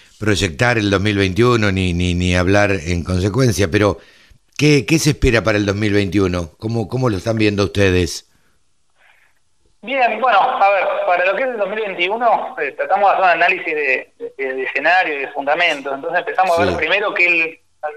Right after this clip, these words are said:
Speaker 2: con respecto a las exportaciones, cómo van a estar los países que nos compran a nosotros, a nosotros, a nuestros clientes.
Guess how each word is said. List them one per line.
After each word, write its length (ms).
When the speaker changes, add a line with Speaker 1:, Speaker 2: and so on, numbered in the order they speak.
Speaker 2:
con 260
respecto 380
a 20
las 120
exportaciones, 680
cómo 320
van 140
a 20
estar 320
los 140
países 260
que 80
nos 140
compran 340
a 60
nosotros, 500
a 20
nosotros, 280
a 20
nuestros 300
clientes. 500